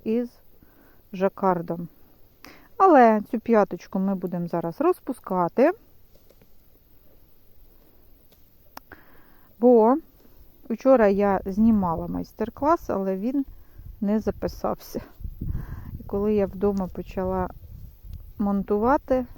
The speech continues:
виявилося, що саме основна частина і не записалась. Тому зараз розпущу і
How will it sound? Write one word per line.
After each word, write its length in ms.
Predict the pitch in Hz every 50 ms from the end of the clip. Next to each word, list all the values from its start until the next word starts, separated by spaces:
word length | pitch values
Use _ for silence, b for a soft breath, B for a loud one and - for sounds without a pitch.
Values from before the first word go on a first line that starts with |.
| - -
виявилося, 840 | - 180 190 190 190 180 185 190 214 240 262 285 320 320 - - 311
що 300 | 302 - - 311 311 302 - B B B B B B B B B B B B B B B B B B -
саме 520 | - - 208 214 214 208 208 196 190 185 - -
основна 800 | - 196 - - - 202 202 202 202 202 208 214 214 214 202 180
частина 960 | - - 190 180 - - - - - 233 254 302 339 349 320 254 208 196 196 - - - - - - - - - b b b b b b b b b -
і 340 | - 220 233 269 294 311 - b b b b b b
не 320 | 208 190 190 202 220 233
записалась. 880 | 214 208 196 - - 196 180 - - 185 170 170 175 180 190 - - - - -
Тому 320 | 185 190 202 240 320 453 523 - - - - - - - - - - - - B B B B B B B B B
зараз 520 | B B - - 196 190 185 180 175 - -
розпущу 640 | - 180 - - - - - - - - - - 349 - - - - - - - - - - - - - - - - - - - - - - - - - - - - - - - - - - - - - - - - - - - - - - - - - - - - - - - - - - - b b b b b b b b b b -
і 160 | - 247 262